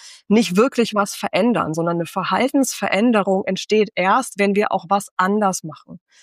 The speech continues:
Also sprich, eine andere Körperhaltung haben, eine andere Stimme, eine andere Sprechweise haben, mit der wir dann im konkreten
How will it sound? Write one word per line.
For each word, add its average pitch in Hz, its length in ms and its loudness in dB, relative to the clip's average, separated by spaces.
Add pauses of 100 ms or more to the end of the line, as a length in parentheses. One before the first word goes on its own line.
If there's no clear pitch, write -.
(280)
Also 190 200 2
sprich, - 400 -2
eine 214 180 2
andere 202 320 2
Körperhaltung 190 840 0
haben, 185 440 0
eine 180 160 2
andere 190 360 0
Stimme, 220 400 2
eine 196 200 2
andere 196 240 0
Sprechweise 196 880 -2
haben, 185 280 2 (300)
mit 190 200 -2
der 208 220 2
wir 247 160 4
dann 240 360 0 (100)
im 185 300 0 (260)
konkreten 214 600 -2